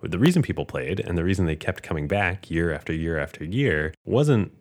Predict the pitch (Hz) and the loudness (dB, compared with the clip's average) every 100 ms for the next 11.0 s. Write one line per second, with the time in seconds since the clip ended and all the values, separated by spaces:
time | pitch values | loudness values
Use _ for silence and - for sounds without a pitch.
0 | - 95 - 90 - 85 78 - 147 127 | -12 -6 -2 -2 0 -2 -4 -2 0 0
1 | 82 - - 71 67 73 95 104 98 101 | -2 -4 -6 -4 -4 -6 -2 2 2 4
2 | 117 117 87 175 76 78 87 - 107 92 | 4 4 4 2 2 2 0 0 0 2
3 | 113 185 73 87 - 90 87 - 110 151 | 2 0 -2 -6 -4 0 0 0 2 2
4 | 123 - - - - 92 104 123 208 104 | 2 -2 -10 -12 -6 0 2 4 4 4
5 | 78 117 165 92 78 - 73 71 - - | 2 2 4 4 4 2 0 -2 -8 0
6 | 120 131 90 98 120 123 78 78 78 76 | 2 2 0 0 0 0 0 0 0 -2
7 | 78 78 71 73 - - 123 120 85 82 | -2 -4 -4 -8 -10 2 2 4 2 2
8 | 76 73 85 - 85 76 76 - 82 - | 2 0 -2 -2 -2 -2 -6 -8 -8 -6
9 | 73 82 78 73 71 - - 76 - 78 | -6 -2 -2 -4 -6 -10 -8 -8 -8 -4
10 | 82 117 69 - - - - - 98 | -2 -2 -2 -8 -8 -8 -6 -6 -6